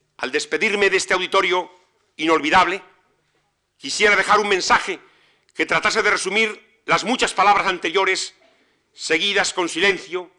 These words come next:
con paciencia, con atención expectante, que mi viejo oficio de profesor universitario me ha permitido captar en los cientos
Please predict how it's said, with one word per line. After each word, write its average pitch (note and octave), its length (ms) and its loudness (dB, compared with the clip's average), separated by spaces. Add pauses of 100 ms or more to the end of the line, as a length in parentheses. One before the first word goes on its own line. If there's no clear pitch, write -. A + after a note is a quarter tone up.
(340)
con D#3 200 -4
paciencia, E3 720 -2 (800)
con D3 200 0
atención D3+ 420 0
expectante, F#3+ 840 0 (560)
que C#3+ 120 -6
mi D3 100 -4
viejo F3+ 280 -2
oficio E3 500 -6 (360)
de D3 160 -2
profesor D#3 360 -2
universitario E3 720 0 (540)
me C#3+ 120 -2
ha F3+ 80 0
permitido E3 520 -2
captar - 640 0 (260)
en B2 140 -8
los C3+ 180 -4
cientos F3 560 -2